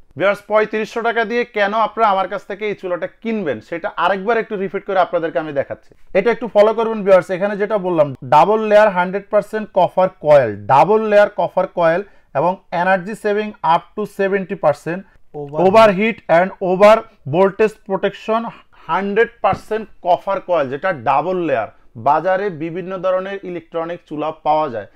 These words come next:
Speaker 1: যার মধ্যে সবচেয়ে best হলো এই চুলাটা, যেটা আপনার পছন্দের তালিকায় সবচেয়ে শীর্ষে রাখতে পারেন। বাসা বাড়িতে গ্যাসের বিকল্প হিসাবে এই চুলা আপনারা ব্যবহার করতে পারেন।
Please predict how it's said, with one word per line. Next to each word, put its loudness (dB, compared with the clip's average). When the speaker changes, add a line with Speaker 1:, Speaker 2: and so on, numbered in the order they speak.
Speaker 1:
যার -2
মধ্যে -8
সবচেয়ে -8
best -6
হলো -6
এই -8
চুলাটা, -8
যেটা -8
আপনার -6
পছন্দের -2
তালিকায় -4
সবচেয়ে -6
শীর্ষে -10
রাখতে -6
পারেন। -6
বাসা -4
বাড়িতে -4
গ্যাসের -10
বিকল্প -8
হিসাবে -8
এই -10
চুলা -6
আপনারা -8
ব্যবহার -2
করতে -18
পারেন। -16